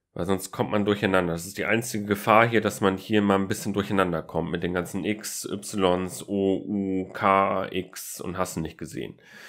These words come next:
So, also Y O hier. Tausendzweihundertvierzig Komma sechs Periode minus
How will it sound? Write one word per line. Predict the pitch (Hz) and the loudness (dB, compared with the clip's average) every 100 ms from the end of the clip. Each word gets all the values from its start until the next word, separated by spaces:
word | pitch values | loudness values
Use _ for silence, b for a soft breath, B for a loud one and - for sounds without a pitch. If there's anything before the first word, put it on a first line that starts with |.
| B B B _ | B B B _
So, | - 101 B B B B B _ | 6 6 B B B B B _
also | 95 95 87 80 - _ _ - | 4 6 4 -2 -6 _ _ -2
Y | 143 - 131 113 - | -2 0 2 2 2
O | 117 127 180 - - | 0 2 2 0 -10
hier. | - - - 82 - - _ _ _ _ _ _ _ _ _ _ _ _ _ _ _ _ | -20 -10 0 0 0 -8 _ _ _ _ _ _ _ _ _ _ _ _ _ _ _ _
Tausendzweihundertvierzig | - 98 98 101 101 101 - - - 50 50 50 - - - - - - - 104 - - - - | -8 -4 -2 -2 -4 -6 -10 -10 -8 -6 -8 -10 -14 -20 -12 -10 -10 -10 -6 -6 -6 -16 -16 -16
Komma | - 87 - - - | -12 -8 -8 -10 -14
sechs | 87 98 156 - - - | -8 -2 -2 -4 -14 -14
Periode | - 98 92 82 98 165 180 | -12 -12 -8 -6 -4 -2 0
minus | 113 107 147 170 175 - - | 0 2 4 2 0 -8 -14